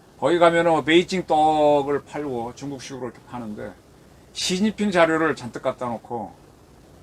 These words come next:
뭐 시진핑 홍보관을 했었죠. 이게 지금 똑같은 데가 서울대학교에 있는 시진핑 자료실이죠.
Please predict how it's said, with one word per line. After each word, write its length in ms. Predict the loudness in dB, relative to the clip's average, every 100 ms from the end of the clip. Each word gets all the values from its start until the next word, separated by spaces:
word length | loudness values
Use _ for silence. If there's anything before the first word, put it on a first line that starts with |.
| -20 -18
뭐 140 | -14
시진핑 420 | -8 -6 -6 -4 -4
홍보관을 500 | -2 2 4 4 0
했었죠. 400 | -8 -16 -20 -20 -12
이게 300 | -4 4 4
지금 160 | 4
똑같은 440 | -4 -4 -4 -2 -2
데가 320 | 0 0 -2
서울대학교에 580 | 0 0 4 2 2 -4
있는 140 | -4 -4
시진핑 500 | -6 -6 -8 -8 -6
자료실이죠. 580 | -6 -6 -8 -12 -14